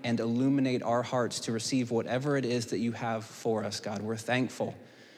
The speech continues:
for who you are. We're thankful for Jesus. We're thankful for the life that we have that's only in and through him. May you speak to us this evening,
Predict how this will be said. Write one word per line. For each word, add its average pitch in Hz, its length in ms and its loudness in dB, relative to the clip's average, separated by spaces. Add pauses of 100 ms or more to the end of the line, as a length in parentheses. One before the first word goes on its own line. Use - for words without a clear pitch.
(300)
for 123 160 -2
who 120 120 2
you 139 220 6
are. 127 140 8
We're 120 100 4
thankful 131 320 -2
for 120 160 -2
Jesus. 120 460 2
We're 113 100 0
thankful 123 340 -2
for 123 140 -4
the 113 80 2
life 117 320 2
that 120 60 -2
we 110 80 0
have 113 160 0
that's 107 220 -2
only 127 300 2
in 120 280 0
and 113 160 -2
through 113 200 -2
him. 101 300 -6 (680)
May 120 100 0
you 120 160 2
speak 143 460 0
to 135 160 0
us - 260 2 (420)
this 117 220 -4
evening, 110 500 0